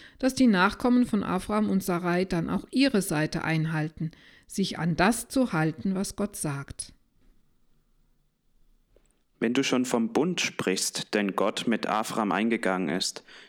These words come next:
Speaker 2: gibt es auch einen Bund, den Gott mit uns heute eingeht?
Speaker 1: Ich denke schon. Der Bund, den Gott mit Avram und Sarai geschlossen hat, der wird immer wieder erneuert.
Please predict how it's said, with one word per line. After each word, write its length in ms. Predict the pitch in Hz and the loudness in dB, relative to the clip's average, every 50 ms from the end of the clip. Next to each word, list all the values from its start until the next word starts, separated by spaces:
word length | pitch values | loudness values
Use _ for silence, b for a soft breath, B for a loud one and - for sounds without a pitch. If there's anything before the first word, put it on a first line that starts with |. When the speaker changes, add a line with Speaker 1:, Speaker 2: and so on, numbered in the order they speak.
| B B | B B
Speaker 2:
gibt 220 | - - - - 104 | -10 -8 -2 -2 -2
es 120 | - - | 0 2
auch 220 | - 95 95 - | 0 0 0 0
einen 300 | - 101 98 92 92 92 | -2 -2 0 -2 -2 0
Bund, 400 | - 98 101 113 123 - - - | 0 0 2 2 0 -2 -2 -2
den 120 | 104 98 92 | -2 -2 0
Gott 280 | - 92 90 - - | 0 -2 -2 0 -2
mit 160 | 95 85 - 71 | -2 0 0 0
uns 240 | 90 104 - - | 0 0 0 2
heute 280 | 135 127 127 127 120 - | 2 0 2 0 0 0
eingeht? 480 | - 135 131 135 139 139 151 151 - - - _ _ _ _ _ _ _ _ _ _ _ _ _ _ _ _ _ _ _ _ _ _ _ _ _ _ _ _ _ _ _ _ b b b b b b b b b b b b b b b _ - | 0 0 2 2 2 2 0 -2 -4 -10 -12 _ _ _ _ _ _ _ _ _ _ _ _ _ _ _ _ _ _ _ _ _ _ _ _ _ _ _ _ _ _ _ _ b b b b b b b b b b b b b b b _ 4
Speaker 1:
Ich 260 | 269 269 262 - - | 4 4 4 4 2
denke 300 | - 170 160 156 - 156 | 4 4 4 2 0 -4
schon. 320 | - - - 131 123 - - - _ _ _ _ _ _ b b b b b b b b b b - | -6 -4 -6 -6 -6 -8 -10 -16 _ _ _ _ _ _ b b b b b b b b b b 0
Der 100 | 170 165 | 0 2
Bund, 520 | 170 240 269 269 240 202 - - - - | 6 8 8 10 8 8 4 0 0 2
den 140 | 190 185 175 | 2 4 4
Gott 260 | - 190 190 190 - | 4 4 2 4 2
mit 180 | 185 175 160 - | 0 0 0 -2
Avram 420 | - 180 190 - 196 190 190 185 | -2 -2 0 0 2 2 2 2
und 140 | 185 175 - | 2 0 0
Sarai 380 | - 170 156 170 175 202 240 | -2 -2 0 2 4 4 6
geschlossen 580 | 240 202 185 - - 185 170 170 - - 170 165 | 4 4 0 0 0 -2 -2 -2 0 -2 0 0
hat, 300 | 170 160 - - - - - _ - - | 0 -2 -4 -6 -12 -16 -20 _ -4 0
der 160 | 170 165 170 | 2 2 4
wird 280 | 196 220 220 - - - | 4 4 2 2 2 4
immer 320 | 196 185 190 185 190 180 | 6 6 6 4 2 2
wieder 220 | 175 165 165 170 170 | 0 0 2 0 0
erneuert. 720 | - 180 185 180 170 165 170 170 156 151 151 - - | 2 2 2 2 4 4 4 4 2 0 -2 -6 -12